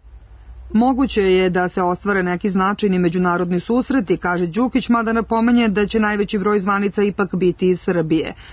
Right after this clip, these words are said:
O različitim pristupima inauguraciji, kaže, svedoči i praksa ruskog predsednika da na tu svečanost uopšte ne poziva goste iz inostranstva. Sa druge strane, inauguracija američkog predsednika privukla je više od trideset miliona gledalaca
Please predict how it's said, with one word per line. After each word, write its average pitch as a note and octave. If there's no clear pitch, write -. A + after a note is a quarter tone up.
O A3
različitim A#3+
pristupima A3
inauguraciji, F3
kaže, C4
svedoči F#3+
i E3
praksa F#3+
ruskog F3+
predsednika A3+
da E3
na D3+
tu A#3
svečanost A#3+
uopšte A#3
ne E3+
poziva A3+
goste E3
iz E3+
inostranstva. E3+
Sa -
druge F#3+
strane, C#4
inauguracija F3
američkog F#3+
predsednika D#3+
privukla A#3+
je -
više A#3+
od E3+
trideset A3+
miliona A3
gledalaca F3